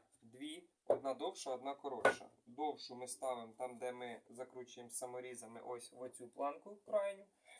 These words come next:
а тут буде коротше ще йти на ці ножки. Тут ми будемо з другої сторони, будемо закручувати саморізи ось в цю планку, ось на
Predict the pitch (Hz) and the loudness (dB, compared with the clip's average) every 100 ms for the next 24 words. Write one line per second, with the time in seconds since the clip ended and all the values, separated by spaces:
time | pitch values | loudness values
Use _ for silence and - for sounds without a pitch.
0 | - - 160 175 165 160 151 151 147 127 | -14 -12 -8 -8 -6 -6 -4 -2 -2 -2
1 | 123 - - 117 113 110 110 - 120 123 | -4 -10 -12 -12 -14 -14 -14 -10 -8 -4
2 | - 127 123 107 - - - - _ _ | -6 2 2 2 -6 -12 -16 -16 _ _
3 | _ - - - 127 135 131 123 117 170 | _ -2 -2 -4 -6 -2 -2 -2 -4 -4
4 | 175 - 131 127 139 135 120 120 131 131 | -2 -4 -2 -2 -2 -4 -4 -4 -4 -8
5 | 120 117 - 113 120 123 113 110 - - | -6 -6 -6 -10 -8 -8 -6 -6 0 2
6 | 127 117 104 95 - 110 110 - - 113 | 2 0 -2 -4 -10 -4 0 0 0 -4
7 | 113 | -4